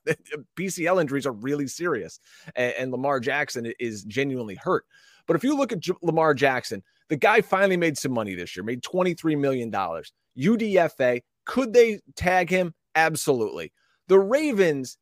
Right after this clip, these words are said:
at this point, Joe, they have no other, they have to work something out with Lamar Jackson. Where the hell else are they gonna go? Their offense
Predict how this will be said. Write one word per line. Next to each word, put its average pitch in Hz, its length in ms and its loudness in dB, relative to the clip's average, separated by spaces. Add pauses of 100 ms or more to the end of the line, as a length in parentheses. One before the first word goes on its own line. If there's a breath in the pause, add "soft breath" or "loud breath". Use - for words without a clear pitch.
(120)
at 156 140 -2
this 180 180 -2
point, 120 300 -4
Joe, 107 260 -4 (640)
they 262 160 8
have 226 200 0
no 185 160 4
other, 131 240 4
they 214 120 2
have 185 360 -6
to 156 80 -6
work 131 240 -2
something 110 340 -4
out 92 180 -4 (260)
with 143 120 0
Lamar 123 260 6
Jackson. 107 360 -4 (140)
Where 220 320 2
the 214 100 2
hell 202 280 2
else 196 240 2
are 165 80 -2
they 175 140 2
gonna 160 200 0
go? 120 280 0
Their 143 160 2 (100)
offense 165 600 -2